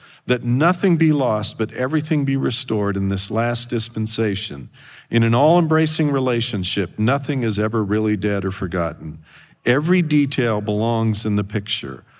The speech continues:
Where the temple that gave us birth is missing, civilization itself becomes a hollow shell. The temple must be there. It is not just a myth. It is the core of all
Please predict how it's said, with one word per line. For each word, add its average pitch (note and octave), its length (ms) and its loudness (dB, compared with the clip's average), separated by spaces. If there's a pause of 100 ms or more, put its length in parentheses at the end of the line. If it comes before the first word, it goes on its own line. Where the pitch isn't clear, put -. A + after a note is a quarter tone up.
(260)
Where G#2 140 0
the G2 100 -2
temple E3+ 400 0
that D#3 160 -2
gave C#3 260 0
us C3 180 0
birth A#2 380 -2
is G#2 160 -4
missing, F#2 580 -4 (340)
civilization C#3+ 1080 0
itself A2+ 580 0
becomes G2 440 -4
a F#2 60 -6
hollow G#2+ 360 -2
shell. F#2+ 560 -4 (500)
The G#2+ 140 0
temple D#3 540 0
must A#2 400 -2
be B2 200 0
there. D2+ 400 -10 (500)
It G#2 100 0
is G#2 120 0
not A2+ 360 0
just A#2 280 -2
a G#2+ 60 -2
myth. G#2+ 540 -2 (440)
It G#2 140 0
is G2+ 160 -2
the G#2 120 -4
core G2 800 -4 (300)
of A2 340 -2 (120)
all G#2+ 640 0